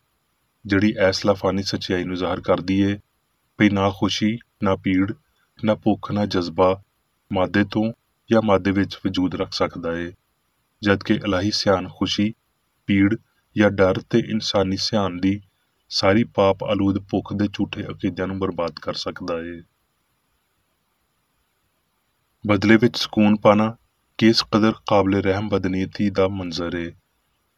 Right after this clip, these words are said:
ਕਈ ਵਾਰੀ ਬੁਰਾਈ ਇਨਸਾਨ ਦਾ ਸਭ ਤੋਂ ਬਹੁਤਾ ਦਰੁਸਤ ਖਿਆਲ ਹੁੰਦਾ ਏ, ਜਦੋਂ ਤੀਕਰ ਪਈ ਚੰਗਿਆਈ ਉੱਤੇ ਉਹਦੀ ਪਕੜ ਮਜ਼ਬੂਤ ਨਹੀਂ ਹੋ ਜਾਂਦੀ। ਫਿਰ ਉਹ ਬੁਰਾਈ ਉੱਤੇ ਆਪਣਾ ਦਬਾਅ ਗਵਾ ਦਿੰਦਾ ਏ ਤੇ ਇਹ ਉਹਦੇ ਲਈ ਅਜ਼ਾਬ ਬਣ ਜਾਂਦਾ ਏ।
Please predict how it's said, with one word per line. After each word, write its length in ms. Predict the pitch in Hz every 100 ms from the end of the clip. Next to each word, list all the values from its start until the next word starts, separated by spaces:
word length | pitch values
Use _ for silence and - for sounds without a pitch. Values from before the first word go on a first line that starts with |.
| _
ਕਈ 180 | - 110
ਵਾਰੀ 240 | 110 113 113
ਬੁਰਾਈ 400 | 101 95 95 110 117
ਇਨਸਾਨ 460 | 107 - 101 95 92
ਦਾ 300 | 98 101 -
ਸਭ 280 | - 107 104 -
ਤੋਂ 120 | 110
ਬਹੁਤਾ 320 | 95 92 107
ਦਰੁਸਤ 320 | 98 101 104
ਖਿਆਲ 360 | - 107 90 87
ਹੁੰਦਾ 280 | 92 87 87
ਏ, 140 | 87 92 _ _ _ _ _ _ -
ਜਦੋਂ 260 | 107 104 107
ਤੀਕਰ 320 | 101 - 113
ਪਈ 160 | - 104
ਚੰਗਿਆਈ 420 | - 95 92 104
ਉੱਤੇ 320 | 101 - 110
ਉਹਦੀ 280 | 104 101 98
ਪਕੜ 320 | 98 80 95
ਮਜ਼ਬੂਤ 440 | 92 87 87 85 -
ਨਹੀਂ 120 | 92
ਹੋ 120 | 92
ਜਾਂਦੀ। 480 | 90 82 82 85 90 _ _ _ _ _ _ _ _ _
ਫਿਰ 240 | 110 110
ਉਹ 180 | 117 104
ਬੁਰਾਈ 360 | 101 101 98
ਉੱਤੇ 320 | 110 110 110 107
ਆਪਣਾ 320 | 98 104 98
ਦਬਾਅ 340 | 92 90 90 90
ਗਵਾ 180 | 92 85
ਦਿੰਦਾ 340 | 90 90 95
ਏ 100 | 101 107 _ _ _ _ _ _
ਤੇ 100 | 117 135
ਇਹ 240 | 117 117 -
ਉਹਦੇ 240 | 107 113
ਲਈ 160 | 110 117
ਅਜ਼ਾਬ 260 | 107 95 87
ਬਣ 200 | 92 87
ਜਾਂਦਾ 400 | 87 82 85 85
ਏ। 100 | 85